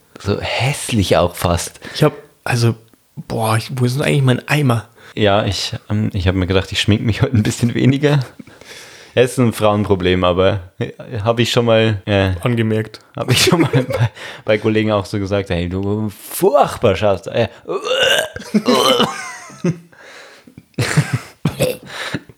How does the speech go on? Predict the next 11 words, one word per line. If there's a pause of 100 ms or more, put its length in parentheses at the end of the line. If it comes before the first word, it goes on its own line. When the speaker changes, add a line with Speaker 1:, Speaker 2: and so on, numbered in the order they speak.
(360)
Speaker 1:
Ah,
na
ja,
ich
hab
mich
halt
heute
nicht
geschminkt.
Uah!